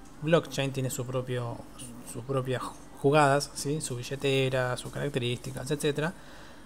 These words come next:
Así que, bueno, es para, para tenerlo en cuenta, ¿ok? Bien, y como dije recién, podemos mandar y recibir dinero, por lo tanto,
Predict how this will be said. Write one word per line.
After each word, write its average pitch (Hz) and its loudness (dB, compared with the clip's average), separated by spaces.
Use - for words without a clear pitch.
Así 135 -2
que, 151 2
bueno, 131 0
es 147 0
para, 135 4
para 131 2
tenerlo 143 6
en 127 2
cuenta, 107 -8
¿ok? 120 -6
Bien, 165 4
y 143 0
como 147 4
dije 156 4
recién, 165 4
podemos 135 4
mandar 131 4
y 120 -2
recibir 131 0
dinero, 175 8
por 127 -2
lo 127 -2
tanto, 135 -2